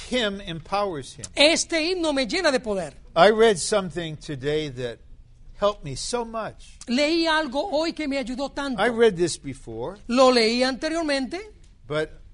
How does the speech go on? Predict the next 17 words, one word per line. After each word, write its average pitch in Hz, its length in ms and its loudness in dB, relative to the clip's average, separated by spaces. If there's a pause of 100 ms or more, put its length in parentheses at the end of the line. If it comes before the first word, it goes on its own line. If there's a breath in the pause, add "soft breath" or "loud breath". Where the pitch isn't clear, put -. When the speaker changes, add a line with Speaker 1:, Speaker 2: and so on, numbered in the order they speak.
(160)
Speaker 1:
it's 147 160 -8
as 151 220 -4
if 190 160 -2
I 160 100 -2
never 165 320 -6
did. 165 460 -4
Speaker 2:
pero 277 280 6
es 294 120 2
como 320 200 -2
si 285 140 -4
nunca 403 240 -4
lo 339 80 -2
hubiese 277 240 -4
leído. 262 440 -4 (440)
Speaker 1:
Brother 175 340 0
Lee 180 220 -2
says, 156 640 -2